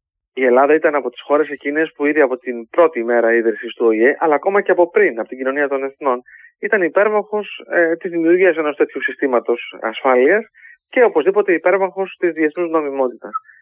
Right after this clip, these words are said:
Ε, αυτό είναι μια διαχρονική τάση της ελληνικής εξωτερικής πολιτικής, τουλάχιστον μετά την μικρασιατική καταστροφή, δηλαδή τα τελευταία εκατό χρόνια.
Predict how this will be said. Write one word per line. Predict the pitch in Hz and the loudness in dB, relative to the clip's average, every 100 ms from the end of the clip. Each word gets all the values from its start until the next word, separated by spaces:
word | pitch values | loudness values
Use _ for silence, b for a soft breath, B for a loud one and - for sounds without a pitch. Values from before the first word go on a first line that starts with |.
| b b _ _ | b b _ _
Ε, | - 131 | -2 0
αυτό | 131 - 190 196 | 0 0 4 6
είναι | 190 196 196 180 170 | 4 4 2 2 0
μια | 175 185 180 | -2 0 0
διαχρονική | 175 165 175 165 160 190 | 2 0 0 -4 -6 -2
τάση | 165 147 127 | -2 -2 -6
της | - | -2
ελληνικής | 135 131 143 | -2 -2 -8
εξωτερικής | 139 135 131 143 | -2 -2 -2 -4
πολιτικής, | 135 131 - 208 - B B B | -4 -4 -2 -4 -4 B B B
τουλάχιστον | - 202 190 185 185 | 2 4 4 2 -2
μετά | 165 180 175 | 0 2 2
την | 180 160 | 0 -4
μικρασιατική | 156 156 151 151 156 | 0 2 2 -2 0
καταστροφή, | 143 139 143 | 0 0 0
δηλαδή | 147 135 | 2 2
τα | - 143 | 2 0
τελευταία | 127 - 139 | 0 2 2
εκατό | 131 127 131 | 2 -2 -4
χρόνια. | 131 123 113 | -4 -6 -6